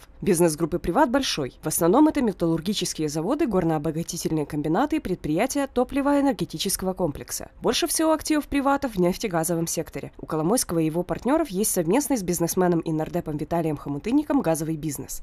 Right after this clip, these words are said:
Много подконтрольных Коломойскому структур в секторе нефти. Среди них и самый большой завод по ее переработке в бензин —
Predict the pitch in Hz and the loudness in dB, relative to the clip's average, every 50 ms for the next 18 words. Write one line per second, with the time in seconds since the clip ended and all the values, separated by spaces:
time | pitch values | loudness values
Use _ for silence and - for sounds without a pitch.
0 | - - - 170 220 262 302 339 - - - 349 330 320 330 330 320 320 302 - | -6 0 4 4 4 4 4 0 -2 -2 0 2 2 4 4 4 4 4 4 4
1 | - 320 320 311 320 320 311 - 330 320 311 - - 302 294 - - 226 196 - | 2 4 4 6 4 4 4 2 2 2 0 0 -4 -8 -10 -6 -6 -6 -4 -2
2 | - - 160 - - 202 185 190 185 180 160 143 - - - - - - - - | 0 0 0 0 0 -4 -2 0 2 2 2 0 -2 -6 -12 -12 -10 -6 -2 0
3 | 180 175 185 156 175 196 269 285 - 294 - 196 170 180 185 175 180 - - - | 2 2 4 4 4 2 2 2 2 0 2 2 2 2 2 0 -2 -2 0 0
4 | 170 160 170 160 208 285 - - 196 160 147 156 202 - - 208 214 196 190 165 | 0 0 0 -2 -2 -2 -4 -2 -2 -2 -2 -2 -4 -4 -4 -4 -2 -2 -4 -4
5 | 143 165 180 - - 196 175 208 208 196 175 165 143 135 | -4 -4 -6 -4 -6 -4 0 0 0 2 0 -2 -2 -4